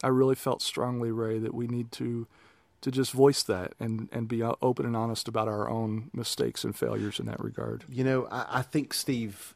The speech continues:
Speaker 2: you know, what you were saying, uh, in the onset of that, when you were talking about how we've kind of been going through this deconstruction process, and in that we've kind of,
Speaker 1: Mm-hmm.
Speaker 2: you know, we've,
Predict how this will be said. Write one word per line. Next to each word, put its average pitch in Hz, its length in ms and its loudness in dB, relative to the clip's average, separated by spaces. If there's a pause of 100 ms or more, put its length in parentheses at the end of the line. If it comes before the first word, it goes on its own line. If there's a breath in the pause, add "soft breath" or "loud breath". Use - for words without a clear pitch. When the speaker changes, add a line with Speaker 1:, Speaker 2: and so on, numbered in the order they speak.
Speaker 2:
you 123 120 -4
know, 110 120 2
what 123 240 0
you 120 120 -4
were 107 100 -6
saying, 98 680 -4 (140)
uh, - 260 -6 (720)
in 107 100 -4
the 101 100 -2
onset 113 640 2
of 92 180 -8
that, 92 400 -2
when 113 160 -2
you 95 80 0
were 95 80 0
talking 101 460 -6
about 90 420 -2 (680 soft breath)
how 101 300 0
we've 101 300 -4
kind 110 280 -2
of 92 120 -4
been 101 160 0
going 104 200 0
through 98 120 -8
this 95 180 -6
deconstruction 117 680 -4
process, 107 640 -2
and 92 120 -4
in 101 140 0
that 101 280 -2
we've 101 180 -8
kind 101 320 -2
of, 95 280 -4 (380 soft breath)
Speaker 1:
Mm-hmm. 113 280 -8 (800 soft breath)
Speaker 2:
you 127 100 0
know, 85 260 2
we've, 107 460 -4